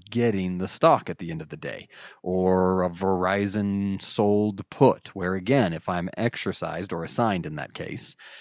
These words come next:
then I'll be ha-, being forced to buy the stock. It's a position where one side is giving cash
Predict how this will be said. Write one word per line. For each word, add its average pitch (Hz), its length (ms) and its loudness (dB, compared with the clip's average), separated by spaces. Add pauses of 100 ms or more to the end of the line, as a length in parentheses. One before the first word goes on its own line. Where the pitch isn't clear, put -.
(140)
then 95 180 0
I'll 90 160 2
be 92 240 0
ha-, - 140 -4 (100)
being 92 240 -4
forced - 640 0
to 95 160 -2
buy 92 680 0
the 92 180 -6
stock. - 680 -6 (460)
It's - 140 -12
a 90 60 -10
position 113 440 -2
where 101 240 0
one 110 240 2
side 120 280 2
is 101 100 -2
giving 90 260 -6
cash 202 540 -4